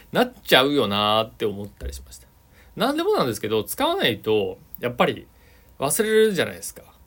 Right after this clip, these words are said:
で、で、前も何回か言ったと思うんですけど、キーボードとかタイピングして、手書きでなんか書かないから、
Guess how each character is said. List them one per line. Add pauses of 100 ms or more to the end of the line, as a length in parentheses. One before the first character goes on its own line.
(140)
で、 (720)
で、
前
も (160)
何
回
か
言
っ
た
と
思
う
ん
で
す
け
ど、
キ
ー
ボ
ー
ド
と
か
タ
イ
ピ
ン
グ
し
て、 (720)
手
書
き
で
な
ん
か
書
か
な
い
か
ら、